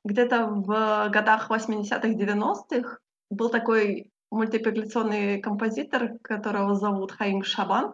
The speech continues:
Сабан, наверное, не знаю. Шабан, по-моему. Э, он, то есть он делал там всякие заставки для "Инспектора Гаджета", там что-то такое для мультсериалов.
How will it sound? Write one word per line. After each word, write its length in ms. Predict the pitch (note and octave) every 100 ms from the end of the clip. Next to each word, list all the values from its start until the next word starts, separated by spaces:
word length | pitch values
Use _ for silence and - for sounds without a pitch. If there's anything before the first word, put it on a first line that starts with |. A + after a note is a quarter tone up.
| _
Сабан, 400 | - F#3 F#3 A3+
наверное, 400 | D4+ G#3+ F#3+ F3+
не 100 | F3+
знаю. 300 | G3 F#3 - -
Шабан, 420 | - G3+ F3 -
по-моему. 480 | - - F#3+ - A3+ - _
Э, 60 | - - -
он, 200 | G#3 G3+
то 80 |
есть 100 | A3 A#3+
он 120 | A3+
делал 240 | A3 G#3 G#3
там 220 | F#3+ F#3+
всякие 360 | - G3 G3+ G3+
заставки 520 | G#3 G3+ G3 G3 G3+
для 240 | F3 F#3
"Инспектора 420 | F#3 - - F3 F3
Гаджета", 540 | G#3+ F4+ B3+ A#3+ A#3
там 200 | G#3 G3
что-то 240 | G3+ G3+ G3+
такое 220 | G3 F#3
для 120 | F#3+
мультсериалов. 680 | F#3 - G3 F3 C3 -